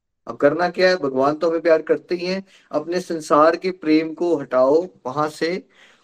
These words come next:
और ईश्वर के चरणों में लगा दो और सारी संसार की ड्यूटीज जो हैं वो डिवोशनली परफॉर्म करो, यही सारे शास्त्रों का सार है। श्रीमद् भागवतम की जय हो।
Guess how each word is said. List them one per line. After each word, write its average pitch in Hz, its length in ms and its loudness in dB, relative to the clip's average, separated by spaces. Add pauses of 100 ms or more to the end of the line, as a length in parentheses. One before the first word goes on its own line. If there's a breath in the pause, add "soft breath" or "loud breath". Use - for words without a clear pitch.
(160 soft breath)
और 147 520 6
ईश्वर 151 380 -2
के 151 140 -10
चरणों 131 320 -10
में 127 120 -8
लगा 110 240 -6
दो 165 320 -6 (460)
और 139 320 2 (320)
सारी 151 340 2
संसार 151 460 2
की 160 160 -8
ड्यूटीज 151 460 -6
जो 156 100 -2
हैं 156 400 -4 (260)
वो 160 420 2
डिवोशनली 170 760 -2
परफॉर्म 127 440 -8
करो, 143 360 -2 (280)
यही 139 380 -2
सारे 127 240 0
शास्त्रों 110 460 -8
का 143 260 -6
सार 98 360 -6
है। - 80 -12
श्रीमद् 151 560 -2
भागवतम 123 580 -2
की - 680 -8 (220)
जय 160 400 6
हो। 123 480 -4